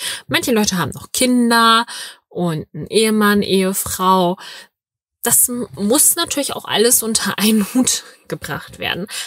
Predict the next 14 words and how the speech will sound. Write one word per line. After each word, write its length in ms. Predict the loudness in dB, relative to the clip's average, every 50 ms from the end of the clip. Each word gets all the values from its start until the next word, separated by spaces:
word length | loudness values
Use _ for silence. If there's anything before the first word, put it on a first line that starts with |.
| -14 _ _ _
Aber 380 | -2 0 2 2 2 2 0 -2 -6 -14 _ _ _
manchmal 560 | -4 -2 0 -2 -2 -2 -4 -4 -4 -6 -6
muss 280 | -8 -8 -6 -6 -4 -4
man 100 | -2 -2
dann 180 | -2 -2 -4 -6
auch 180 | -10 -14 -12
einfach 400 | -10 -10 -10 -8 -10 -12 -12 -12 -12
zu 180 | -10 -8 -8 -8
seinen 180 | -6 -8 -10 -8
Kindern 320 | -6 -4 -2 -2 0 0
sagen 400 | 0 0 0 0 -2 -4 -8 -8
oder 260 | -6 -6 -4 -2 -2
zu 160 | -2 -2 -2
seinem, 240 | -4 -8 -12 -12 -14